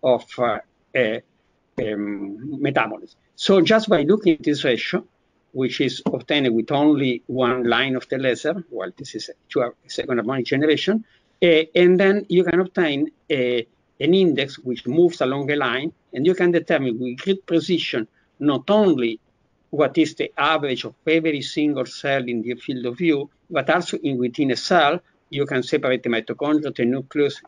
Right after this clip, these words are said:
and all the different compartments of the cell. So this is the use, uh, that we will, will make of the phasor, and then you will see more later on. So now,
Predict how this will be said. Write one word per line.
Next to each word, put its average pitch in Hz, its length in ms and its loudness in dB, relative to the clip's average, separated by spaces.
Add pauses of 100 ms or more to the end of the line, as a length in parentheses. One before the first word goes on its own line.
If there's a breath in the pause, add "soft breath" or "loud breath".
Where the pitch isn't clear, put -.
and 120 260 -2 (260)
all 151 140 4
the 131 140 -4
different 123 360 -4
compartments 117 640 -4
of - 120 -18
the 110 80 -14
cell. - 180 -18 (380)
So 170 220 2
this 208 200 2
is 226 140 0
the 160 160 2
use, 160 560 4 (480)
uh, 127 200 0 (400)
that 123 180 -6
we 165 160 6
will, 147 320 -4
will 127 240 -4
make 131 260 -2
of 127 120 -10
the 143 80 -6
phasor, 120 440 -4 (140)
and 123 200 -6
then 123 280 -4
you 127 160 -4
will 117 80 -2
see - 160 -8
more 117 320 -4
later 113 260 -8
on. - 440 -20 (220 loud breath)
So 233 420 2 (280)
now, 214 360 2